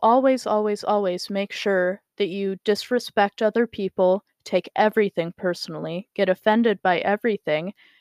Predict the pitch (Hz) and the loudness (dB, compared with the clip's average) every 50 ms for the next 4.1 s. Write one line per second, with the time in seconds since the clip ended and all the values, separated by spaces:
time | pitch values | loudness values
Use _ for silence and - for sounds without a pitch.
0 | _ _ _ _ - 226 240 247 240 - - - - 208 214 214 - 233 208 196 | _ _ _ _ 2 4 4 4 4 2 -2 -2 -2 0 0 0 0 0 0 0
1 | _ - - 190 - - 202 240 240 240 214 185 185 180 180 - - - - 202 | _ -2 -4 -4 -2 0 0 2 2 2 0 -2 -2 -4 -4 -4 -6 -2 2 2
2 | 180 - - - - 208 208 214 214 214 208 202 202 202 202 - - - _ _ | 2 2 0 0 2 2 2 2 2 0 -2 -2 -2 -4 -4 -4 -6 -8 _ _
3 | _ _ _ - 226 214 - - - 214 202 202 202 196 185 180 180 175 175 180 | _ _ _ -2 -2 -2 -2 -4 0 0 0 2 0 -2 -4 -4 -4 -4 -6 -6
4 | 180 | -6